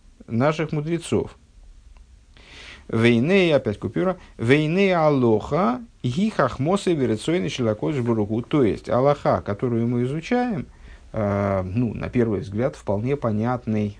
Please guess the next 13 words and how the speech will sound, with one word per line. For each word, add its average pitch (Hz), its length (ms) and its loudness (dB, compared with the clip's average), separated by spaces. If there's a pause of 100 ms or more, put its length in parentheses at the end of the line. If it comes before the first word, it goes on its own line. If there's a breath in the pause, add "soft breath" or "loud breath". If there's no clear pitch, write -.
(680 soft breath)
э, 101 680 -4
доступный 110 920 -2 (480 soft breath)
и 113 120 0
по 107 180 4
определению 104 800 0
обязанный 110 680 0
быть 107 260 -2
доступным, 107 560 -2
потому 95 220 -6
что 92 180 -6
алоха — 92 380 -4
это - 160 -10
закон. 117 440 -4